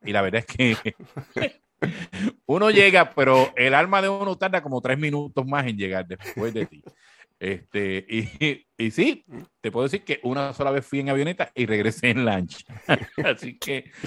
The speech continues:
eh, pero el que no tenga problema con eso, vamos, eso es para Culebra. Yo no he ido a Vieques en, en, en avioneta, a lo mejor es mucho más placentero. Eh, pero que a lo que quería llegar es que siempre está esa opción, no necesariamente tiene que ser por, por, eh, por lancha, ¿verdad?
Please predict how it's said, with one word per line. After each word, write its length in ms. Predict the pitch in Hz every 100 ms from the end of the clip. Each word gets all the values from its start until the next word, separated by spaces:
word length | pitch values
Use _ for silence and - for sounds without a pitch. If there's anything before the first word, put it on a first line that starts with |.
| - - -
eh, 260 | 107 107 -
pero 400 | - 214 240 196 - - - -
el 200 | 107 98 -
que 140 | 101
no 100 | 95
tenga 220 | 107 110
problema 240 | 107 110 113
con 80 |
eso, 260 | 135 120 92
vamos, 320 | 95 120 143 85
eso 260 | 95 87 104
es 80 | 113
para 200 | 147 131
Culebra. 360 | 87 90 120
Yo 140 | 78 80
no 80 | 92
he 60 |
ido 100 | 92
a 40 | 85
Vieques 520 | 87 - 82 78 69
en, 240 | 78 76 -
en, 160 | 78 - _ _ _ _ _ -
en 440 | - 80 78 76 78
avioneta, 460 | 82 87 127 -
a 20 |
lo 80 | 85
mejor 160 | 82 85
es 60 |
mucho 220 | 85 85 78
más 140 | 73
placentero. 600 | - 80 - 73 - 87 _ _ - - -
Eh, 340 | 90 85 85 -
pero 220 | 185 247
que 160 | 175 160
a 80 | 131
lo 80 |
que 100 | 131
quería 200 | 127 127
llegar 220 | 156 170 196
es 60 |
que 100 | -
siempre 240 | 180 175 185
está 140 | 202
esa 100 | 185
opción, 280 | 156 277 247
no 100 | 139
necesariamente 420 | 139 151 151 143
tiene 160 | 143 139
que 80 |
ser 320 | 135 135 135 117
por, 280 | 120 95 - _ _ _
por, 400 | 95 87 82 -
eh, 160 | 92 80
por 220 | - 92
lancha, 360 | 110 143 110 71
¿verdad? 400 | 82 85 160